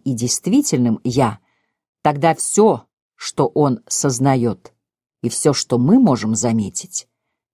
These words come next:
это его непрестанные попытки преодолеть этот разрыв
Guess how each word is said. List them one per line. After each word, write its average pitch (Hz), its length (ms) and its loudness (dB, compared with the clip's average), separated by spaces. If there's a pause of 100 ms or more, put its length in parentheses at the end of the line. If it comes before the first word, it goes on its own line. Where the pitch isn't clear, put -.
это 277 200 0
его 262 340 4 (480)
непрестанные 226 760 4
попытки 226 580 -4
преодолеть 226 760 2
этот 139 300 -4
разрыв 147 540 0